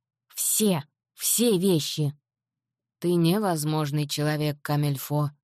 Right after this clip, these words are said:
сказал Тенгиз. «Иногда ты рассуждаешь, как столетняя бабка, а иногда ведешь себя, как будто тебе восемь лет,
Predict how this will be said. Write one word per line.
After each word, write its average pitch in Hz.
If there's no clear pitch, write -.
сказал 143
Тенгиз. 151
«Иногда 151
ты 151
рассуждаешь, 151
как 185
столетняя 165
бабка, 147
а 208
иногда 165
ведешь 160
себя, 151
как 143
будто 147
тебе 147
восемь 147
лет, 160